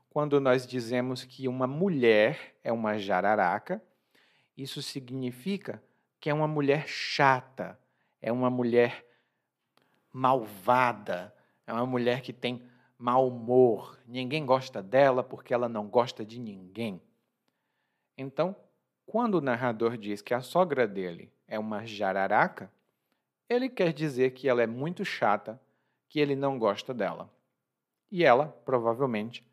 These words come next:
é desagradável. Essa palavra é um insulto.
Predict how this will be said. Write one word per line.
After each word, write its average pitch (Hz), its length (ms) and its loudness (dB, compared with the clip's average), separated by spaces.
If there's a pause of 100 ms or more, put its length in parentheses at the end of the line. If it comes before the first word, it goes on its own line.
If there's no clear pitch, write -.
é 143 140 2
desagradável. 127 1080 2 (1800)
Essa 120 280 -2
palavra 120 640 2
é 127 140 -6
um 127 160 -8
insulto. - 880 -8